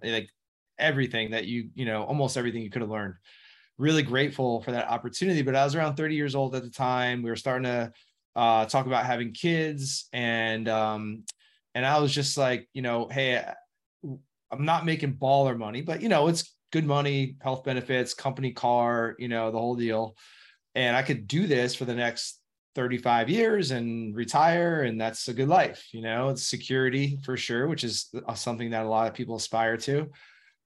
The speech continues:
But I was like, "You know, that just doesn't excite me as much as, like,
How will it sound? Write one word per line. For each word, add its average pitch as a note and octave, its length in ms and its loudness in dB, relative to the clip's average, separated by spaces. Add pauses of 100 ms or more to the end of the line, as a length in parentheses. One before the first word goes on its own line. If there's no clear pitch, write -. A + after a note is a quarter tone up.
But B2+ 500 4
I B2 160 -6
was A#2 120 -6
like, C3 180 -2
"You C#3 60 -2
know, C3+ 440 4
that C#3 160 2
just C#3 200 -4
doesn't C3 440 -2 (120)
excite B2+ 460 0
me C#3 160 0
as B2 160 0
much A#2+ 220 -2
as, A2+ 160 -6
like, A2+ 260 -2